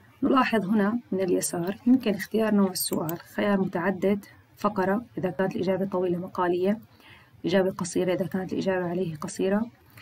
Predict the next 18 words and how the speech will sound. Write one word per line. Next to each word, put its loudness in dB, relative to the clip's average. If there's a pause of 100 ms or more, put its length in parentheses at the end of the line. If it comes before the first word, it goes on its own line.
(260)
مربعات 2
اختيار -2
إذا -2
كان -2
أكثر -4
من -2
خيار -2
صحيح، -2 (460)
قائمة 4
منسدلة، 2 (440)
وأيضا 2
لدي 2
شبكة -2
متعددة -4 (120)
الخيارات، -2
شبكة، -4 (180)
شبكة -2 (340)
مر-، -2